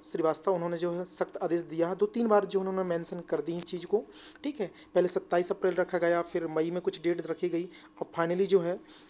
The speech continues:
ठीक है, दस मई तक का एकदम क्लियर कट कर दिया गया है, देख सकते हैं। और दूसरी चीज़, waiting list वालों को तो खास तौर से बता दूं कि waiting के बहुत सारे पद हैं। अभी कुछ दिनों पहले सुनने को आ रहा था, सुनने क्या, हमने देखा था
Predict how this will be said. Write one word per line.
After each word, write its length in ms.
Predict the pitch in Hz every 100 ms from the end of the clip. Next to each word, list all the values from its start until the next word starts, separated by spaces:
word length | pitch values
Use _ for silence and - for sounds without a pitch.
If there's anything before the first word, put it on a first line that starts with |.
| - -
ठीक 160 | 214 196
है, 140 | 151
दस 220 | 165 170
मई 120 | 170 165
तक 220 | 160 -
का 100 | 190 240 - - - - -
एकदम 160 | 175
क्लियर 280 | 175 165 165
कट 200 | 160 156
कर 140 | 151
दिया 180 | 135 139
गया 180 | 131 139
है, 140 | 139 - - - -
देख 140 | 170 208
सकते 300 | 220 - 208
हैं। 160 | 247 - - - -
और 140 | 190 180
दूसरी 220 | 196 226
चीज़, 320 | 220 170 147
waiting 240 | 185 233
list 180 | 226 214
वालों 180 | 220 208
को 80 | 220
तो 80 | 214
खास 280 | - 196 196
तौर 140 | 190
से 120 | 196
बता 200 | 190 180
दूं 120 | 170
कि 100 | -
waiting 340 | 175 180 185 214
के 60 |
बहुत 260 | 214 170 190
सारे 180 | 190 190
पद 220 | 185 175
हैं। 180 | 170 240 - - -
अभी 120 | 175
कुछ 200 | 208 208
दिनों 160 | 202 202
पहले 240 | 202 190
सुनने 280 | 202 190 180
को 100 | 196
आ 60 | 185
रहा 120 | 185
था, 140 | 180
सुनने 280 | 220 185 185
क्या, 220 | 196 190
हमने 180 | 170 175
देखा 280 | 175 170 202
था 220 | 185 190